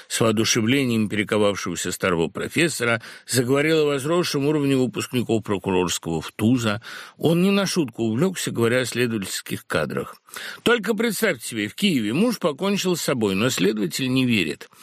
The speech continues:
Говорит, не тот был человек, чтобы кончать с собой. Инженер, большевик. Даже пусть стар, нездоров, не тот, чтобы стреляться». Видели, как жена бросила в урну записку. Обшарил все урны в районе,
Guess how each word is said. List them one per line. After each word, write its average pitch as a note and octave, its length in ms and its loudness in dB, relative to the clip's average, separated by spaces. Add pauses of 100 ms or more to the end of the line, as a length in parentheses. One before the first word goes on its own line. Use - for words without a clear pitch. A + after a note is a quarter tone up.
(240)
Говорит, E3+ 400 2
не F3+ 100 0
тот F#3+ 200 -2
был D#3 180 -2
человек, E3+ 360 0
чтобы G2+ 220 -6
кончать G#2 440 -2
с - 20 -4
собой. G2 300 2
Инженер, C#3 500 2
большевик. D3 720 -2 (340)
Даже G#3 300 2
пусть A#3 320 -2
стар, G3+ 380 0
нездоров, E3 640 -2 (140)
не E3 140 -2
тот, E3+ 220 0
чтобы F2+ 280 -10
стреляться». - 640 -10 (520)
Видели, D#3+ 380 2
как C3+ 220 -2
жена D#3+ 280 2
бросила C#3+ 380 0
в C#3 80 0
урну C3 300 2
записку. A#2+ 560 -2
Обшарил D3+ 460 0
все E3+ 200 -2
урны F3 360 2
в C3 60 0
районе, A2+ 520 2